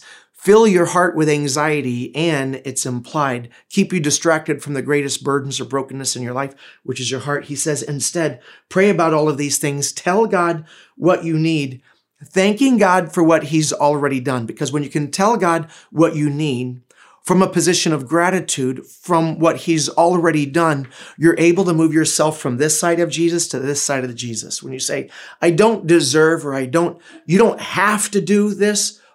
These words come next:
for me," but I'm asking you to do this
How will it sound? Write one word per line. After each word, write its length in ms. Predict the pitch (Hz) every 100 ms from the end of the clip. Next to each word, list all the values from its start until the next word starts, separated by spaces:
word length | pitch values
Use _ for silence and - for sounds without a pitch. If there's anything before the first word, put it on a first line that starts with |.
| _
for 360 | - 180 196
me," 360 | 202 214 214 208 _ _ _ _ -
but 100 | 160
I'm 220 | 165 151 -
asking 580 | 156 165 - 143 135 -
you 220 | 127 127
to 220 | 123 -
do 200 | 120 127
this 440 | 117 120 117 -